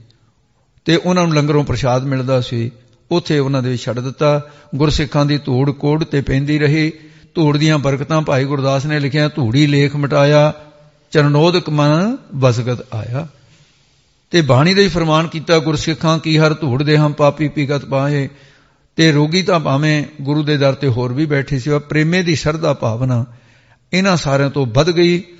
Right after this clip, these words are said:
ਇਸ ਨੇ ਗੁਰਸਿੱਖਾਂ ਦੇ ਅੱਗੇ ਹੱਥ ਜੋੜ ਕੇ ਬੇਨਤੀ ਕੀਤੀ, "ਮੈਂ ਗੁਰੂ ਦੇ ਦਰਸ਼ਨ ਕਰਨੇ ਚਾਹੁੰਦਾ।" ਗੁਰਸਿੱਖਾਂ ਨੇ ਕਿਹਾ, "ਗੁਰੂ ਦੇ ਦਰ ਤੇ ਕੋਈ ਕੋਹੜਾ ਨਹੀਂ ਜਾ ਸਕਦਾ, ਹਾਂ ਜੇਕਰ ਗੁਰੂ ਸਾਹਿਬ ਜੀ ਸੱਦ ਲੈਣ ਫਿਰ ਤੂੰ ਜਾ ਸਕਦਾ।" ਫਿਰ ਸਾਧ ਸਿੰਘ ਰਾਤ ਦਿਨ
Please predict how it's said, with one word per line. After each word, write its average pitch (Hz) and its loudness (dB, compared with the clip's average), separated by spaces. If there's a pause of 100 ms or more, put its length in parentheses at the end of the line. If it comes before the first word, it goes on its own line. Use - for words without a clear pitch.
(840)
ਇਸ 175 4
ਨੇ 180 0
ਗੁਰਸਿੱਖਾਂ 160 -2
ਦੇ 160 -2
ਅੱਗੇ 156 2
ਹੱਥ 147 2
ਜੋੜ 151 2
ਕੇ 147 -4
ਬੇਨਤੀ 143 -2
ਕੀਤੀ, 147 -2 (300)
"ਮੈਂ 175 2
ਗੁਰੂ 170 0
ਦੇ 170 2
ਦਰਸ਼ਨ 147 -2
ਕਰਨੇ 156 -2
ਚਾਹੁੰਦਾ।" 123 -4 (640)
ਗੁਰਸਿੱਖਾਂ 160 -2
ਨੇ 190 -2
ਕਿਹਾ, 160 2
"ਗੁਰੂ 160 -2
ਦੇ 160 0
ਦਰ 139 0
ਤੇ 151 -2 (440)
ਕੋਈ 180 6
ਕੋਹੜਾ 214 4
ਨਹੀਂ 156 0
ਜਾ 120 2
ਸਕਦਾ, 147 -4 (500)
ਹਾਂ 139 2 (400)
ਜੇਕਰ 196 4
ਗੁਰੂ 180 0
ਸਾਹਿਬ 165 0
ਜੀ 160 -2
ਸੱਦ 143 -2
ਲੈਣ 190 0
ਫਿਰ 180 2
ਤੂੰ 170 -6
ਜਾ 123 -4
ਸਕਦਾ।" - -14 (960)
ਫਿਰ 190 2
ਸਾਧ 151 2
ਸਿੰਘ 165 -2
ਰਾਤ 147 4
ਦਿਨ 139 -2